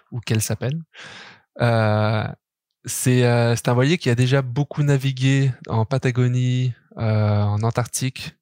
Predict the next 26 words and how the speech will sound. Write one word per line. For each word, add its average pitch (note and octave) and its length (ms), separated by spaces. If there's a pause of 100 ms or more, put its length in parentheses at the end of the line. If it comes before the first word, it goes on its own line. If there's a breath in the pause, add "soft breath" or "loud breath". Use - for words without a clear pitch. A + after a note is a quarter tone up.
(100)
qui A2+ 100
a - 20
fait - 120
beaucoup A#2+ 280
de A2+ 580
croisières A#2 540
là-bas, A#2+ 380 (680 loud breath)
qui - 100
a G#2+ 100
un G#2 140
bel, C3+ 340
euh, A2+ 300
une A2 100
belle C#3 140
histoire C#3 640 (880 loud breath)
et B2 240
dont B2+ 420
les A2+ 380
anciens B2 280
propriétaires B2 1040
sont A2 500
en G#2+ 180
amour, A#2 640 (120)
parce - 120
qu'apparemment, G#2+ 640
euh, G#2+ 340